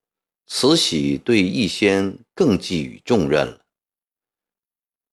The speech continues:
孰料这个二十七岁的郡王与他的同父异母兄比起来，资质差得太远了。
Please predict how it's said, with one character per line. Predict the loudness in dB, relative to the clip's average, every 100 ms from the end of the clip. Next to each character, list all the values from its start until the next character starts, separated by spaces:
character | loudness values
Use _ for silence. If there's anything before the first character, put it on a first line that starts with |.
| _ _ _
孰 | -4 2 2
料 | 4 2
这 | 2 2
个 | 2
二 | 4 4 0
十 |
七 | 0 -2 0
岁 | 2 2
的 | 2
郡 | 0 0 0
王 | -2 -6 -10 _ _ _ _
与 | -4 -2
他 | 0 0
的 | 2 0
同 | 0 -2 0
父 | 2 0 0
异 | 2
母 | 0 -2 -8
兄 | -4 0 2 0
比 | -2 -6 -2
起 | -2
来， | -4 -6 -10 -12 _ _ _ _
资 | 0 2 2
质 | 4 2
差 | 0 -2 0
得 | 0
太 | 0 2 2
远 | 2 -2
了。 | -4 -8